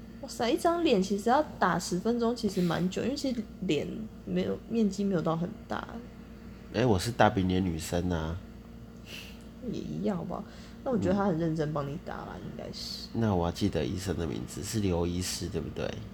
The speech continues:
Speaker 1: 我根本不知道他是谁。
Speaker 2: 没关系，我再来问问。但重点是要有效啦。
Speaker 1: 对啊，
Speaker 2: 然后他，
Speaker 1: 你先观察看看。
Speaker 2: 他还推销我那个冰镇导入精华，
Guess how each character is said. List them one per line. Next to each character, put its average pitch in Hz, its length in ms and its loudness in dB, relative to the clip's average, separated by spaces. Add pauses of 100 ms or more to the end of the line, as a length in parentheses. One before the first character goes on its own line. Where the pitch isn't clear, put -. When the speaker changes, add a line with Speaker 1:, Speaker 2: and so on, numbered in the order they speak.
(400)
Speaker 1:
我 208 140 -6
根 285 100 -2
本 254 60 -2
不 233 120 -6
知 - 80 -4
道 240 140 -2
他 - 100 -6
是 - 240 -2
谁。 - 460 -4 (200)
Speaker 2:
没 95 80 -2
关 92 220 2
系， 95 140 0
我 78 80 2
再 78 180 0
来 60 80 4
问 60 260 0
问。 53 140 -2 (1400)
但 135 180 2
重 131 140 6
点 95 100 6
是 101 120 6
要 113 60 12
有 101 220 6
效 - 480 6
啦。 - 260 -6 (680)
Speaker 1:
对 - 100 -2
啊， 101 40 4
Speaker 2:
然 107 40 8
后 117 80 8
他， 185 120 4
Speaker 1:
你 135 80 12
先 151 80 8
观 190 180 4
察 190 140 -4
看 143 80 -6
看。 - 60 -2
Speaker 2:
他 131 60 8
还 113 120 10
推 113 200 10
销 110 220 10
我 90 200 6
那 95 120 2
个 92 220 2 (200)
冰 127 320 6
镇 101 320 8 (120)
导 82 200 2 (160)
入 98 260 6
精 95 380 -2
华， - 440 -2